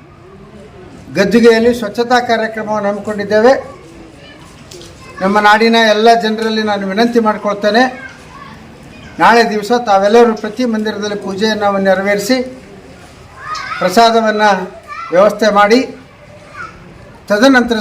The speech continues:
ಸಾಯಂಕಾಲ ಐದು ದೀಪಗಳನ್ನು ಪ್ರತಿಯೊಬ್ಬರ ಮನೆ ಮುಂದೆ, ಅಂಗಡಿ ಮುಕ್ಕಟ್ಟುಗಳ ಮುಂದೆ ಹಚ್ಚಿ ಈ ಕಾರ್ಯಕ್ರಮವನ್ನು ನಾವೆಲ್ಲರೂ ದೇಶವಾಸಿಗಳು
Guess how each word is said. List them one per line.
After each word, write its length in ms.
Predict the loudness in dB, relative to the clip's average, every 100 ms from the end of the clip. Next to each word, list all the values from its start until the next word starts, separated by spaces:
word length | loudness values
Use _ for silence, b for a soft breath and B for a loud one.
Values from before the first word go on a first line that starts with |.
| 2
ಸಾಯಂಕಾಲ 440 | 2 2 2 4 4 2 -2 -14 _ _ _ _ -20 _ -20 -20 -20 -20 -20 -20 -20 -20 -20 -20 _ 0 2
ಐದು 160 | 4 2 2
ದೀಪಗಳನ್ನು 540 | 0 0 0 0 0 -2
ಪ್ರತಿಯೊಬ್ಬರ 420 | -2 0 2 2 0
ಮನೆ 160 | 0 0
ಮುಂದೆ, 180 | 2 2 2
ಅಂಗಡಿ 220 | 2 -2 -6
ಮುಕ್ಕಟ್ಟುಗಳ 400 | -6 -8 -6 -6 -4
ಮುಂದೆ 220 | 0 2 2 -4 -14 -18 -20 -20 -20 -20 -20 -20 -8 -2
ಹಚ್ಚಿ 260 | -2 0 -2
ಈ 40 | 0 2
ಕಾರ್ಯಕ್ರಮವನ್ನು 760 | 2 0 -4 -4 -2 2 2 0 -4 -18 -20 -20 -20 -20 -20 -20 -20 -12 -4
ನಾವೆಲ್ಲರೂ 600 | 0 2 4 6 6 4 0 -8 -20 -4 0
ದೇಶವಾಸಿಗಳು 640 | 0 2 0 -2 -4 -2